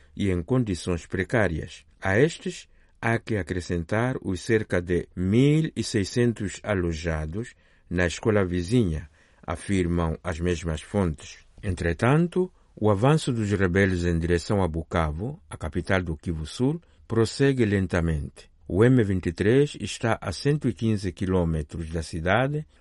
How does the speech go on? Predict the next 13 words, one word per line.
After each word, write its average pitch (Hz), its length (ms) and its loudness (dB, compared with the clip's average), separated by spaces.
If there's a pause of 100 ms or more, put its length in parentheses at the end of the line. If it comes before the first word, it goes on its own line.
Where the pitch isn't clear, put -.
mas 113 240 2
está 143 360 2
a 123 40 4
avançar 104 500 0
lentamente 90 720 -2 (340)
porque 98 280 -2
ainda 110 360 2
sofreu 101 680 -2
grandes 95 520 -2
perdas, 76 580 -4 (440)
dizem 82 460 0
as 76 140 -4
fontes. - 600 -8